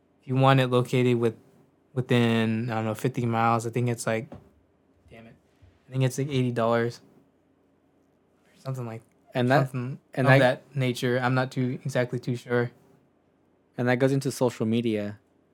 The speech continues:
Speaker 1: Yeah.
Speaker 2: where you need social media to kind of get out there.
Speaker 1: Yeah, unfortunately,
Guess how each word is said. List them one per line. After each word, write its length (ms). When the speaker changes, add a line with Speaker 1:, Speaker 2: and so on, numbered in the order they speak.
Speaker 1:
Yeah. 60
Speaker 2:
where 560
you 160
need 200
social 260
media 260
to 120
kind 160
of 60
get 100
out 180
there. 300
Speaker 1:
Yeah, 160
unfortunately, 920